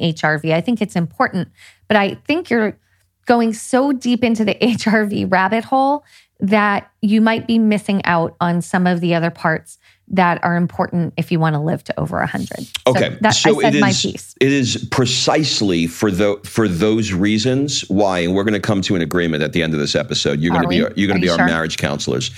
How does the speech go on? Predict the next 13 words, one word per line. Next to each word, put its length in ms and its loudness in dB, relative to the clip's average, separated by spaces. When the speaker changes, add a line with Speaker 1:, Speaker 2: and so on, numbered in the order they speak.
Speaker 2:
It 100 2
is 140 0
precisely 840 0
why 720 0
I'm 200 2
using 420 2
H 240 -2
R 80 0
V 240 0
as 200 -2
the 60 0
metric 520 -2
to, 500 0